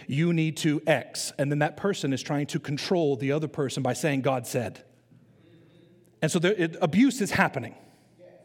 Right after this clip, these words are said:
First Corinthians thirteen is not at play. I'm not loving, that person is not loving the person they're ministering to. They're actually trying to manipulate and control by prophecy. So abuse happens, and then it causes us to neglect and back away from gifts.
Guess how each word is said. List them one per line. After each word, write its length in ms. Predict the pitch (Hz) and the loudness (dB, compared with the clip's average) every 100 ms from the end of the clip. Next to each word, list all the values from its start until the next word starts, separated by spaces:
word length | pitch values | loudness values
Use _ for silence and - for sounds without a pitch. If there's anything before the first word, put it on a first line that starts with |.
| - - - | -20 -20 -18
First 240 | - 175 - | -2 0 2
Corinthians 400 | 185 190 180 175 | 0 2 0 0
thirteen 640 | 180 185 185 214 175 151 | 0 0 0 2 2 0
is 240 | 180 160 151 | 0 0 4
not 160 | 160 | 4
at 100 | 160 | 4
play. 240 | - 180 135 | 2 2 4
I'm 140 | 160 | 2
not 160 | 196 165 | 2 2
loving, 380 | 165 190 156 143 - - | 4 4 2 -4 -12 2
that 180 | 185 196 | 2 4
person 240 | 226 214 | 2 2
is 60 | 180 | 0
not 160 | 180 | 0
loving 480 | 156 175 190 170 170 | 2 6 6 4 0
the 80 | 160 | -2
person 380 | - 175 - 160 | 0 -2 0 0
they're 100 | 151 | 0
ministering 460 | 156 156 - 127 | 0 -2 -4 -6
to. 180 | 117 135 123 - | -2 -4 -4 2
They're 100 | 165 | 4
actually 220 | 151 156 | 4 0
trying 160 | 151 143 | -2 0
to 80 | |
manipulate 420 | 143 151 151 139 120 | 2 0 0 -2 -2
and 80 | |
control 380 | 120 127 - 139 | -4 -4 0 -2
by 140 | 117 113 | -2 -4
prophecy. 500 | 135 107 - - - - _ _ - - - - - - - _ - | -4 -4 -6 -12 -14 -20 _ _ -20 -20 -20 -20 -20 -20 -20 _ -4
So 340 | - 160 - - | 0 2 -2 0
abuse 420 | 170 147 202 285 - | 2 4 4 4 2
happens, 720 | 165 135 139 143 240 - - - _ _ _ _ _ _ _ _ _ | 0 2 0 0 -2 -4 -14 -20 _ _ _ _ _ _ _ _ _
and 160 | 165 170 | 0 4
then 160 | 175 175 | 2 2
it 100 | 165 | -2
causes 420 | - 190 170 170 | 4 4 4 0
us 180 | 170 160 | 0 0
to 200 | - 165 | -2 0
neglect 680 | 139 139 135 135 135 - - | 0 -2 0 0 0 -2 -8
and 180 | 131 120 | -6 -2
back 240 | 123 117 | -2 -2
away 200 | 123 110 | -4 -4
from 200 | 110 - | -6 -12
gifts. 320 | - - - | -14 -16 -18